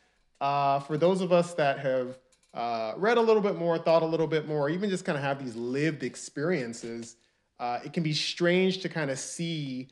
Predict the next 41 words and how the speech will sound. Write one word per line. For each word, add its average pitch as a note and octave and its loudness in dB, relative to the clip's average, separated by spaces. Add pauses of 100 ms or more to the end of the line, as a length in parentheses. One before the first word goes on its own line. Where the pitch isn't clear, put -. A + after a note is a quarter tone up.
(200)
interracial D3+ 0
dating B2+ -4
talked C#3 -4
about A#2+ -6
in A#2+ -12
this B2 -12
way A#2 -4
kind B2 -10
of A2 -10
again A#2 -10
and A2+ -10
again A2 -10
within G#2+ -10 (260)
the C3 -14
context A#2+ -10
of G2+ -16
Christian A#2 -12
ministry. F3 -2
And C#3+ -6
again, A3+ -2
I A3 -2
don't A3 -4
have F#3+ -2
any F3 -2
qualms C3+ -2
or B2+ -4
issues B2 -8
with, A#2 -8 (300)
uh, A2+ -2
people D3 -8
who A#2+ -2
are A2+ -8
in E3+ 0
interracial B2 -4
relationships. A#2 -6
I'll D#3+ 2
talk A3 4
a D3+ -2
little E3 0
bit D3+ 0
about, A#2 -4